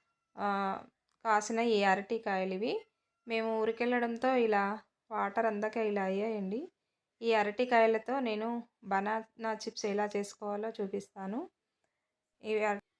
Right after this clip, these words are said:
అరటికాయను ఇలా లైన్ వచ్చిన చోట ఘాటు పెట్టి తీస్తే, ఆ, మనకు ఒలిచినట్టుగా వస్తుందండి. పీలర్‌తో తీయాల్సిన అవసరం లేదు,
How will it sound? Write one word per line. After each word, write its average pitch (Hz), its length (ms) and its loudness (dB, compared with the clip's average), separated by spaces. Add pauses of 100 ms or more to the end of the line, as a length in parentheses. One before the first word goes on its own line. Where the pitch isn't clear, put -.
(140)
అరటికాయను 226 840 -4
ఇలా 214 380 0
లైన్ 202 300 0
వచ్చిన 226 340 -4 (100)
చోట 208 160 0
ఘాటు 202 400 0
పెట్టి 277 560 -10 (420)
తీస్తే, 226 680 -4 (440)
ఆ, 214 160 -4
మనకు 214 380 -4
ఒలిచినట్టుగా 226 920 -2
వస్తుందండి. 208 840 -4
పీలర్‌తో 226 400 -4
తీయాల్సిన 208 520 -6
అవసరం 202 520 -6
లేదు, 233 380 -4